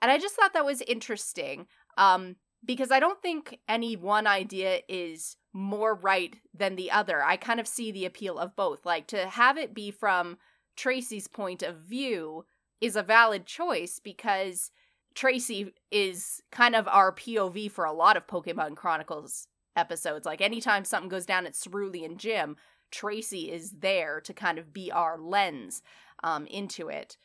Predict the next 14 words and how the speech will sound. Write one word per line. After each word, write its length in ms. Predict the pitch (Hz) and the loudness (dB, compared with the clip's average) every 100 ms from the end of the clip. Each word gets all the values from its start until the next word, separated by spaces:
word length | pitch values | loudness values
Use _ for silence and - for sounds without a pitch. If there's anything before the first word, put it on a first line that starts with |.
| _ _ _ _ _ | _ _ _ _ _
Not 180 | 277 320 | 0 2
for 80 | 302 | 2
necessarily 580 | 254 240 214 202 196 180 | -2 -2 -2 0 0 0
every 260 | 202 196 | 0 0
Chronicles 440 | 180 190 165 170 170 | -4 -4 -4 -4 -4
episode, 540 | 160 175 - 165 170 _ - _ _ 160 | -4 -6 -8 -6 -8 _ -20 _ _ 0
but 440 | 185 175 165 - _ - | 4 4 2 -8 _ -4
it 80 | 226 | 0
makes 220 | 226 - | 0 0
sense 200 | 233 196 | -4 -4
for 120 | 202 | -4
this 240 | 240 339 | -4 -2
one 260 | 185 165 165 | 0 0 -2
because 720 | 170 175 196 165 165 160 | -8 -6 -2 -2 -2 -8